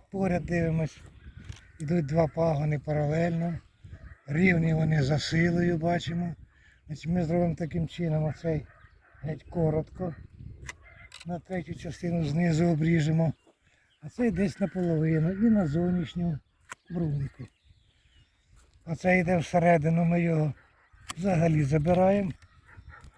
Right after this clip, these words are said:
І оце йде всередину. Ми його забираємо, а ці плодушки коротенькі залишимо. Так, далі посуваємось.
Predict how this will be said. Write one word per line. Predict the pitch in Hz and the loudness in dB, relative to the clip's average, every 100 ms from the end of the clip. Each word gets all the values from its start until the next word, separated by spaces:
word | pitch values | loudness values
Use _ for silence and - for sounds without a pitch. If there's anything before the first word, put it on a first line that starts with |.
| - - - 170 | -20 -20 -16 -2
І | 170 | 2
оце | 165 - 175 160 | 2 2 2 4
йде | 151 156 | 2 0
всередину. | - 170 156 151 143 170 196 160 - - - _ _ - _ _ _ - _ _ _ - _ - | 0 0 2 2 2 2 2 0 -6 -20 -20 _ _ -20 _ _ _ -20 _ _ _ -20 _ -6
Ми | 170 165 | 0 2
його | 160 156 156 139 - - - - | 2 2 2 -2 -12 -20 -20 -14
забираємо, | 131 160 143 156 190 185 | -6 -4 -2 0 0 0
а | 165 151 | -2 -2
ці | 180 | -4
плодушки | 143 165 196 240 - 190 | -4 -4 0 0 -2 -8
коротенькі | 185 160 139 147 131 - 127 _ _ _ _ _ _ _ _ | -2 -2 0 -2 -4 -6 -14 _ _ _ _ _ _ _ _
залишимо. | 151 226 202 151 127 - 127 - _ _ _ _ _ - - - - - - | -4 -2 0 0 -2 -6 -8 -10 _ _ _ _ _ -20 -20 -20 -20 -16 -2
Так, | 156 139 | 0 2
далі | 180 175 170 | 2 2 0
посуваємось. | 180 156 185 180 190 196 208 - | -4 -6 -6 -2 -2 -2 -4 -6